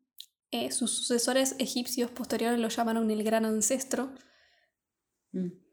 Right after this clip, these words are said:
Speaker 1: Eh, teóricamente, cuando tenía catorce años, fue nombrado príncipe regente.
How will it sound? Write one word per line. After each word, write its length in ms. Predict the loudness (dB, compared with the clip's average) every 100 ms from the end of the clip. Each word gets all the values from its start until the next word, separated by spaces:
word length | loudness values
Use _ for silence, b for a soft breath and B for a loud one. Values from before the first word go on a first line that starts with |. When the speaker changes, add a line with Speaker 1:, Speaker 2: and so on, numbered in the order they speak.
| -20 _
Speaker 1:
Eh, 440 | 0 0 -2 -8 _ _ _ _ _ _
teóricamente, 580 | 0 2 2 2 2 2
cuando 220 | 2 2
tenía 380 | 2 0 -2 -6
catorce 420 | -4 0 2 2 2
años, 540 | 0 0 -2 -4 -10 _ _
fue 140 | -2 2
nombrado 400 | 4 6 6 4
príncipe 360 | 0 0 0
regente. 600 | 0 0 -2 -2 -4 -8